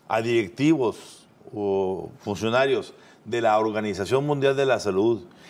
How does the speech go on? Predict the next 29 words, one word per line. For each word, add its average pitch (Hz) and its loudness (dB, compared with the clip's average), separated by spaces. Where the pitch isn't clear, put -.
y 127 -2
de 113 2
varias 147 2
universidades 120 -2
nacionales 113 -2
y 123 -2
extranjeras 107 -2
para 110 2
que 104 0
en 104 -2
una 156 -2
semana 143 -2
hagan 135 2
un 139 -4
estudio 127 -2
de 107 0
qué 165 0
realmente 131 -4
está 117 -4
pasando 113 -4
en 101 -2
Nuevo 90 2
León, 98 0
en 87 -8
la 85 4
área 117 4
metropolitana 95 -8
de 113 -2
Monterrey, 104 -4